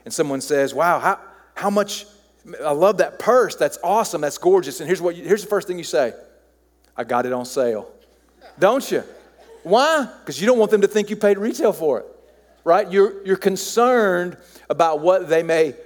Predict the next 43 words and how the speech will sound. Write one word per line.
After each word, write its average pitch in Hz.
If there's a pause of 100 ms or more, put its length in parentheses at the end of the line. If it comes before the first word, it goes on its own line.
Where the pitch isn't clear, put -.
about 180
what 190
they 180
may 170
say, 165 (180)
what 165
they 165
may, 156 (420)
what 147
they -
may 160
think. 160 (140)
Have 160
you 190
ever 208
had 196
the 180
dream? 160 (160)
Did 147
you 170
ever 190
had 190
a 160
dream 165
that 151
you 151
had 170
to 143
be 156
somewhere 165
in 143
public 160
and 147
you're 135
running 143
around 143
in 139
your 135
underwear? 143
Anybody 147
have 151
that 147
dream? 156